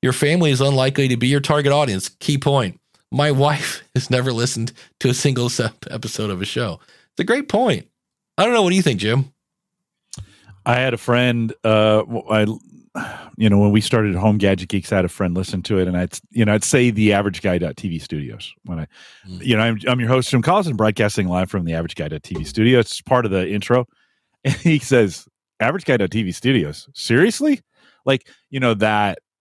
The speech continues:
Speaker 2: "You, you're such a nerd," <laughs> like, kind of thing, right? And it is, I think it is hard to get family and friends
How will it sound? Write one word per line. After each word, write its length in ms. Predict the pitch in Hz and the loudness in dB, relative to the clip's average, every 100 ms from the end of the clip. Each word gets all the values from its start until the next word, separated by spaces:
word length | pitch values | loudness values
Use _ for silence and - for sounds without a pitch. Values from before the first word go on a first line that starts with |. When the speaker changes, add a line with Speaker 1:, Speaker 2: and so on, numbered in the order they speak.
| _ _ | _ _
Speaker 2:
"You, 220 | 131 190 - | 0 2 0
you're 300 | 143 226 247 | 0 -2 -2
such 680 | 131 - - 147 131 107 - - | -2 -6 -2 0 -2 -4 -10 -8
a 80 | |
nerd," 720 | 104 101 110 120 117 104 90 82 - 143 | -8 -6 -2 0 0 0 -2 -6 -4 -4
<laughs> 100 | 113 | -2
like, 160 | 131 127 - - | -2 -2 -4 -2
kind 200 | 120 110 | 0 0
of 80 | |
thing, 300 | 101 113 85 | 0 0 -2
right? 220 | 80 95 110 - - - _ _ _ _ _ - | -4 -4 -4 -10 -12 -12 _ _ _ _ _ -4
And 440 | 135 139 139 131 - | 0 2 0 -2 0
it 180 | 147 156 | 2 2
is, 180 | 151 | 0
I 160 | - 127 | 0 -2
think 300 | - 170 175 | 0 -4 -2
it 100 | 147 | 0
is 220 | 113 113 | 2 2
hard 460 | 98 98 95 95 87 | 0 2 2 2 -4
to 100 | 101 | -8
get 260 | 87 90 - | -4 -4 -4
family 600 | - 85 82 82 82 78 | -8 -6 -6 -6 -6 -8
and 220 | 85 78 | -10 -12
friends 640 | - 82 78 76 - - | -10 -8 -8 -10 -16 -20